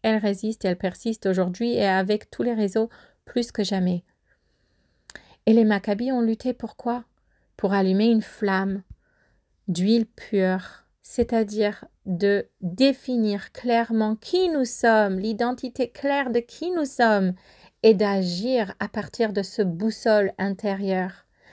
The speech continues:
de laisser ce qu'on a apporté au monde sortir de notre fort intérieur et ne pas être dicté par les règles et les attentes et les normes de tout ce qui nous entoure.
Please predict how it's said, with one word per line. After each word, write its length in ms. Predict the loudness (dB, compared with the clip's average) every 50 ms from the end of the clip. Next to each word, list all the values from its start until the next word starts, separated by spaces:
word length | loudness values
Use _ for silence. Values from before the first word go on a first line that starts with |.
| -20 -20 -20 -10 _
de 100 | 4 4
laisser 400 | 6 6 4 4 4 4 2 0
ce 160 | 2 2 0
qu'on 340 | 0 2 2 2 2 2 2 2
a 180 | 0 0 -2 -2 _
apporté 680 | -2 0 0 0 0 -2 -2 -2 -4 -2 2 4 4
au 120 | 4 4 4
monde 520 | 2 2 2 2 2 0 0 -2 -2 -6 -8 -14 -20 _ _ _
sortir 640 | -16 -6 0 2 2 2 0 _ -2 -2 0 0
de 100 | 2 2
notre 240 | 0 0 0 -2 -6
fort 320 | -10 -10 0 2 2 4 4
intérieur 640 | 2 0 2 0 0 0 2 2 2 2 2 0 -2 _ _ -20 -20 -20 -20 -20 _ _
et 80 | 2 2
ne 140 | 4 4 4
pas 440 | 2 2 _ 0 2 4 4 4 2
être 240 | 2 0 -2 -2
dicté 680 | -2 -2 -2 -4 -4 -6 -6 -8 _ -2 -2 -2 -2 -2 -6 -14 -20 -20 -20 _ _ _
par 300 | -2 -2 0 2 2 2
les 160 | 2 2 2
règles 400 | 0 0 2 2 2 2 2 2
et 80 | 2 4
les 280 | 4 4 2 2 2
attentes 640 | 0 -2 -2 -4 _ -6 -4 -2 -2 -2 -4 -6 -8 _ -20 -20 -20 -20 _ _ _
et 80 | 4 4
les 160 | 6 6 4
normes 760 | 4 4 4 4 4 4 4 4 2 2 -2 -2 -4 -4 -6 -10 _
de 140 | -6 -6 -6
tout 320 | -6 -8 -10 -6 -6 -6
ce 100 | -6 -8
qui 160 | -8 -6 -4 -2
nous 220 | -2 -2 -2 -2
entoure. 520 | -2 -2 -4 -4 -6 -6 -6 -6 -6 -8